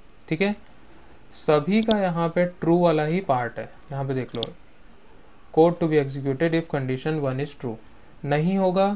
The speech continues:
ठीक है, false हो जाएगा, तो second condition check होगा, ठीक है। Condition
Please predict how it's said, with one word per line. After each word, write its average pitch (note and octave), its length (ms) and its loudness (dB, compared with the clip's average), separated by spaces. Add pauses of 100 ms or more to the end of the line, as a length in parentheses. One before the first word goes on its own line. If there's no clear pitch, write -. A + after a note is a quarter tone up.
(760)
ठीक E3 100 -4
है, F3+ 80 -2
false D3+ 360 4
हो E3+ 60 2
जाएगा, E3 380 2 (500)
तो E3 60 -2
second F3+ 340 2
condition D#3 360 0
check B2 200 -8
होगा, A#2+ 260 -8 (3500)
ठीक E3+ 120 -4
है। G3+ 140 0 (380)
Condition D#3 520 -2